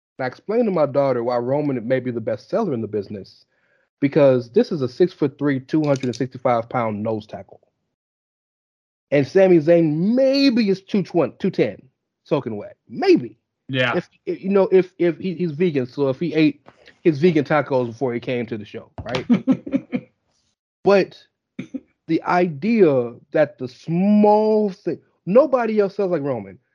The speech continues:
Speaker 1: If someone drops an elbow and they meant to hit their chest, your chest, but they hit the, your arm, Roman sells the arm.
Speaker 2: Right.
Speaker 1: You know what I'm saying? Like, if you punch Roman, but you punch him in the shoulder, Roman sells the shoulder.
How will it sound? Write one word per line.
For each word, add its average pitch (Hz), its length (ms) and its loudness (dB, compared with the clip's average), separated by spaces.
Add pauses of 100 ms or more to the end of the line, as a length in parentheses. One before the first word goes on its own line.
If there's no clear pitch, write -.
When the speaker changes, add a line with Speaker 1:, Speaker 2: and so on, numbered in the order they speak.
(260)
Speaker 1:
If 180 240 0
someone 240 340 0
drops 214 260 -4
an - 80 -6
elbow 160 640 0 (500)
and 156 240 -4
they 156 80 0
meant 185 200 -2
to 185 60 -2
hit 165 80 -2
their 156 120 0
chest, 147 640 -4
your 147 120 -6
chest, 160 280 -2
but 135 80 -18
they 143 80 -2
hit 147 140 -8
the, - 180 -4
your 151 240 -4
arm, 127 420 -4 (200)
Roman 202 380 4
sells 190 320 2
the - 80 -4
arm. 143 440 -2 (500)
Speaker 2:
Right. 123 340 -4 (460)
Speaker 1:
You 185 80 -10
know 226 80 2
what 214 60 2
I'm 202 40 -2
saying? 233 460 0 (340)
Like, 190 260 0
if 190 120 2
you 269 120 0
punch - 380 -2
Roman, 202 300 0
but 170 180 0
you 190 80 -6
punch 208 320 -6
him 185 140 -2
in 165 140 0
the 143 60 -14
shoulder, 208 400 2
Roman 175 300 -2
sells 160 280 -4
the 127 60 -16
shoulder. 170 300 -6